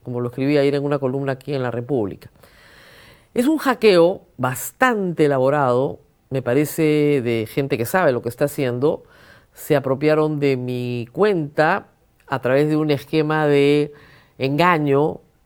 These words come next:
señalándome que me estaban cerrando la cuenta. De hecho, yo entraba y no podía entrar,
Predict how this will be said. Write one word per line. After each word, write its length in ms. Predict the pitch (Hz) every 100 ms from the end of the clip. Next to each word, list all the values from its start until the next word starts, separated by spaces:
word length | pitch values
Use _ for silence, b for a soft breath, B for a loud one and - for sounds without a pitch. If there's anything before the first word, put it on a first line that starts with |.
| _ 123
señalándome 560 | - 123 123 139 151 147
que 260 | 131 123
me 120 | 120 127
estaban 340 | - 147 147
cerrando 380 | 147 131 139 143
la 80 | 127
cuenta. 280 | 156 160
De 80 | 131
hecho, 140 | 156 151
yo 120 | 151
entraba 240 | 151 156
y 60 | 143
no 100 | 139
podía 220 | 131 131
entrar, 460 | 135 190 175 170